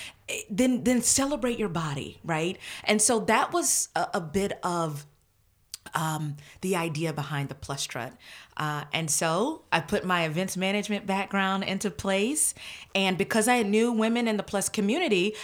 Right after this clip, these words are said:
I just kinda started to reach out to influencers and folks that I knew to say, "Hey, what do you, what do you think about this?" And we really organically, in a grassroots way, just began to put the message out. Because for us, it was about celebrating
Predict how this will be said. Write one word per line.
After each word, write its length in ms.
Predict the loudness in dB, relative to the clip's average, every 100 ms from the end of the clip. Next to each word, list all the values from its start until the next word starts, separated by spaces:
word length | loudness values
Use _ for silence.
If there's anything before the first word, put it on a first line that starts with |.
| -6
I 60 |
just 140 | -4 0
kinda 180 | 0 0
started 240 | 0 -2
to 60 | -2
reach 240 | -4 -2
out 220 | -2 -2 -4
to 100 | -4
influencers 920 | -4 -2 -2 -2 0 0 2 2 0
and 160 | -2 -4 -10 -2
folks 180 | -2 0
that 140 | 0
I 60 | 0
knew 180 | 2 0
to 80 | 0
say, 180 | -2
"Hey, 380 | -4 -4 -2 0
what 160 | 0 0
do 60 |
you, 60 | -2
what 100 | -2
do 80 | -2
you 80 | -2
think 240 | -4 -4
about 300 | -4 -4 -4
this?" 340 | -6 -4 -6 -8 -12 -12 0
And 180 | 2
we 80 | 2
really 420 | 0 2 2 2 0
organically, 720 | -2 0 0 0 -2 -2 -2
in 140 | -2 -4
a 40 |
grassroots 720 | -4 -4 -2 -2 -2 -4 -4
way, 540 | -2 2 2 2 0 -4 -10 -6
just 200 | -6 -4
began 320 | -6 -2 -2
to 80 | -4
put 340 | -6 -4 -4 -2
the 80 |
message 480 | -4 -2 -4 -4 -4
out. 220 | -4 -4 -6
Because 240 | -2 -2
for 260 | -2 -2 -2
us, 260 | 0 -2 -4 -10 4
it 60 | 6
was 140 | 6
about 260 | 2 2 2
celebrating 720 | 0 0 0 0 0 -2